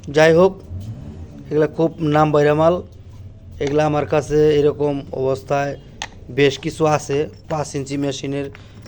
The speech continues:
এই শান পাথর এগুলা বলে, যদি কোনো ভাইয়ের প্রয়োজন হয় আমাদের কাছ থেকে এই পাঁচ ইঞ্চি মেশিনের গুলা নিতে পারবেন।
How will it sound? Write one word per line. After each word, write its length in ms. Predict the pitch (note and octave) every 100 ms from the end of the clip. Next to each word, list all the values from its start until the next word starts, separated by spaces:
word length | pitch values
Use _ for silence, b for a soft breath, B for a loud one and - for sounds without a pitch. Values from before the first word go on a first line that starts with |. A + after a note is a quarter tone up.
| -
এই 460 | C3+ B2+ B2 B2 A2+ - - - - - - - - - - - - -
শান 300 | - C#3+ D3
পাথর 420 | D3 C3 B2+ C#3+ - C#3
এগুলা 340 | B2 B2+ C#3+ - - - - -
বলে, 300 | B2+ A#2+ D3 - - -
যদি 120 | C3+ B2 -
কোনো 160 | C3
ভাইয়ের 280 | B2 B2+ C3
প্রয়োজন 400 | G2+ D#3 D3 D#3
হয় 180 | B2+ C3
আমাদের 300 | C3+ C3 B2+ B2
কাছ 120 | C3+ -
থেকে 180 | C3+ C3+
এই 100 | C3 -
পাঁচ 180 | C#3
ইঞ্চি 220 | C3+ B2+ C#3
মেশিনের 380 | C#3 C3+ D#3+ F#3 B B B
গুলা 200 | C3+ C3+
নিতে 220 | C3 D3 -
পারবেন। 420 | C#3+ A#2 B2+